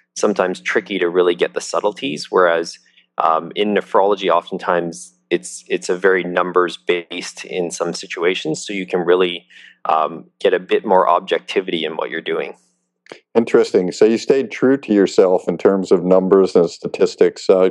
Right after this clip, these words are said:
Speaker 2: trying to balance all of the things that you like. I, I like that. The training for that. So you go four years of medical school, uh, first four years of college, four years of medical school, and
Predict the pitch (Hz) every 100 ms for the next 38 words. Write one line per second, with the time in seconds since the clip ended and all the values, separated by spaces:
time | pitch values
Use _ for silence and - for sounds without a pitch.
0 | 92 104 101 101 95 80 98 107 98 92
1 | - - - _ _ _ 110 110 117 87
2 | 87 95 90 80 82 87 87 85 85 -
3 | 87 92 98 87 90 92 107 - 80 82
4 | _ _ _ _ _ _ _ _ _ _
5 | - _ _ 202 - 160 175 165 - 104
6 | 95 87 80 _ _ _ _ - 117 117
7 | 131 135 131 - - - 139 151 147 147
8 | 127 127 127 120 - 131 127 131 - _
9 | _ _ _ _ - 98 98 127 131 -
10 | 135 131 123 - 120 120 120 - 131 131
11 | 131 120 117 113 - - - 110 113 -
12 | _ _ _ 104 107 104 101 95